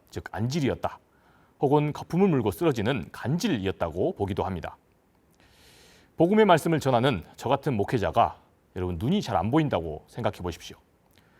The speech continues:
또한 설교 중에 갑자기 발작을 일으키며 거품을 물고 쓰러진다고 생각해 봅시다. 여러분, 그렇다면 얼마나 난감하고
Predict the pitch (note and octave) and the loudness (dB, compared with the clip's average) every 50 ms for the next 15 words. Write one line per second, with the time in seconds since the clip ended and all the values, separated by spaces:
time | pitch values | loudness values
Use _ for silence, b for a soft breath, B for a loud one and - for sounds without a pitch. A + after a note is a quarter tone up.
0 | b b b b b - C#3 C3+ C3 F3 F3 D#3 E3 D3 D3+ D3+ D#3+ D3+ G2 D#2+ | b b b b b 2 2 4 4 2 4 4 4 4 4 4 4 4 4 2
1 | - - B2+ - - G3+ G3 F#3+ C#3+ - - - C#3+ E3 - A3 G3+ G3+ D#3+ C#3 | -4 -8 -6 2 4 4 6 6 2 0 0 -2 -2 4 4 4 6 6 4 2
2 | - - B2 F#2+ G2+ G2+ F2+ - - _ _ _ _ _ _ _ - - B2+ - | 2 -2 -2 2 2 2 2 0 -6 _ _ _ _ _ _ _ -6 -6 -4 -2
3 | - G3 G3 G#3 F#3 D3+ B2+ A#2 F2+ - - - D4 B3+ C4 A3 C#3+ G2 D#2+ D#2+ | 0 2 2 4 4 2 2 0 -2 -6 -4 -2 -2 0 0 0 0 0 -2 -2
4 | D#2 - - B2 G#2 - - F#2 E2+ - - - F2 - - - _ _ _ _ | -6 -8 -6 -6 -6 -6 -6 -10 -10 -10 -12 -18 -18 -18 -20 -20 _ _ _ _
5 | _ _ _ _ _ _ _ _ - B2+ F3+ G3 - G3 G3+ G#3 G3+ G3+ - G#2 | _ _ _ _ _ _ _ _ -6 -6 -4 0 0 0 0 2 0 0 2 0
6 | A#3+ A3+ C4 C4+ B3+ G#3+ F#3+ G#3+ C4 - - _ _ - F#2 G2 B2 D3 F#3+ D#3+ | 0 0 0 0 0 0 0 0 -2 -4 -8 _ _ -6 -4 -2 2 2 4 4
7 | B2 F2+ D#2 D#2+ D#2+ - | 4 2 0 -4 -10 -10